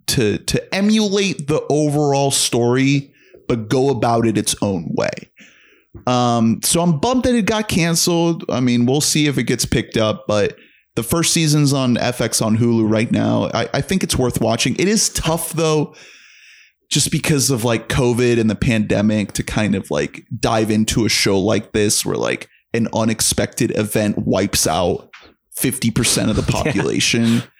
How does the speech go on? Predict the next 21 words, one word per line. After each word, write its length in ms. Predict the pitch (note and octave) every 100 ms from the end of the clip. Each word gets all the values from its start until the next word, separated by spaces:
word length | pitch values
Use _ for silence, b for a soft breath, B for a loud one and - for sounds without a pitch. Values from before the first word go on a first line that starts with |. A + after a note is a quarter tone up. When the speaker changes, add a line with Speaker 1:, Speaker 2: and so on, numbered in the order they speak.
| B B B
Speaker 1:
You 140 | A#2 B2
know, 340 | B2 B2 - -
ugh, 440 | B2 G#2+ B B B B B B -
that 200 | - D3
scene 380 | - - C3 C3+
where, 140 | C3 A#2
like, 260 | A2 -
everybody 560 | A2+ A2+ A#2+ A2+ A2 A2
fucking 400 | - G#2+ - -
drops 380 | - F2 - -
dead 240 | F2 F2+
is, 160 | - -
like, 220 | - - - -
really 560 | A2+ - A#2 B2 G2+ F2
tough 260 | - -
to 80 | -
watch 260 | - E2+ -
in 60 | A2+
the 60 |
pilot. 600 | - A2 G#2+ B2 B2+ - - _ _ _ _ - - D#3+
Oof. 320 | D3 -